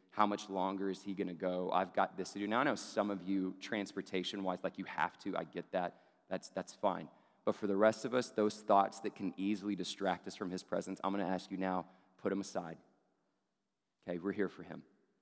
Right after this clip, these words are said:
all right? And let, let's show him we desire him more than our schedule, okay? Um, now, that being said, we are gonna begin, uh, an introduction to this text with a bit of a poll,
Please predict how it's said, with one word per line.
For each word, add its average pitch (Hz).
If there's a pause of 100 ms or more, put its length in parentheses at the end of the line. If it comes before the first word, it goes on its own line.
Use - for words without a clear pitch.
(380)
all 82
right? 98 (640)
And 82
let, 101
let's 110
show 123
him 98
we 107
desire 87 (120)
him 98 (680)
more 98
than 92
our 87
schedule, 76 (600)
okay? 101 (680)
Um, 110
now, 113
that 135
being 147
said, 110 (300)
we 117
are 127
gonna 151
begin, 120
uh, 107
an 113
introduction 120
to 110
this 104
text 110
with 117
a 110
bit 113
of 110
a 98
poll, 120